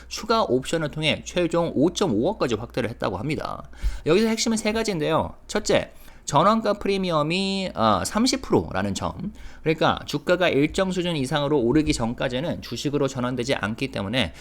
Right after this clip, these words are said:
어, 기존 주주에게 단기 희석 부담이 크진 않습니다. 그리고 둘째,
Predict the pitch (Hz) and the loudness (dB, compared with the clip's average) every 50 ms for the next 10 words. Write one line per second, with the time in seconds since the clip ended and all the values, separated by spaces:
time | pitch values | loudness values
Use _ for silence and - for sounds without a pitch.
0 | - - - 90 92 - 135 147 180 190 165 151 139 139 123 120 - 143 147 151 | -12 -8 -6 -6 -2 0 2 4 4 4 4 2 2 2 2 2 2 2 0 0
1 | 151 - - 113 123 151 175 196 214 294 226 214 208 196 - 196 - 202 175 - | 0 -2 -2 -2 0 0 -2 -2 -2 0 0 0 0 0 -2 0 2 2 0 0
2 | - - - - - 131 123 117 110 117 139 - - 156 156 131 87 90 - - | -2 -10 -10 -4 0 0 2 2 2 0 -2 -2 -4 -2 0 0 0 0 -2 -2
3 | - 104 - 62 55 50 - - - - - - - 170 160 156 - 156 165 - | -4 -4 -4 -6 -8 -10 -12 -16 -18 -18 -10 -2 2 2 2 2 2 0 2 2
4 | - 175 98 - - | 2 2 2 2 -2